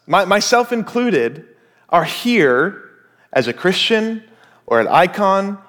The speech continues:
or in whatever else as a result of our own works.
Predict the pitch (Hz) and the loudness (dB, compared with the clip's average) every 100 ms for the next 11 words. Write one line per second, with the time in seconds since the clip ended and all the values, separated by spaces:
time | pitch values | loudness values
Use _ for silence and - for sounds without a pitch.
0 | - 139 131 127 180 208 196 185 202 127 | -4 -2 0 2 4 4 4 2 2 0
1 | 123 - - - _ - 165 160 165 151 | -4 -10 -14 -16 _ 0 0 2 0 0
2 | 175 190 151 - 156 139 127 - 143 156 | 2 4 4 2 2 2 0 -2 2 4
3 | 165 165 165 160 _ _ _ _ _ _ | 4 2 0 -6 _ _ _ _ _ _
4 | - 156 147 147 113 - - - | -6 -4 0 0 -2 -6 -16 -16